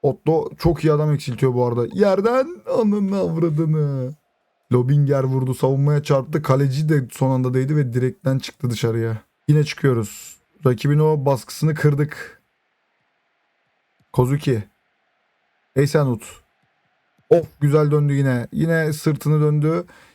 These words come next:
Yine oyunu, bağlantıyı kurdu. Tonya uzaktan. Şutları çok etkisiz çekiyoruz ya da atakları çok etkisiz bitiriyoruz ama fiziksel olarak oyundan hiç düşmedik. Hiç o sonuncu takım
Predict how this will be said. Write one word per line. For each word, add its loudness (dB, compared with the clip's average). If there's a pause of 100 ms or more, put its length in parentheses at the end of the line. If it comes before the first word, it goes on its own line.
(160)
Yine 0
oyunu, 2
bağlantıyı 0
kurdu. 0
Tonya 4
uzaktan. -2 (400)
Şutları 0
çok 0
etkisiz -4
çekiyoruz 0
ya 4
da -2
atakları -2
çok -2
etkisiz -2
bitiriyoruz 0
ama -4 (320)
fiziksel 0
olarak 0
oyundan 2
hiç -2
düşmedik. -2
Hiç -2
o 2
sonuncu 0
takım 0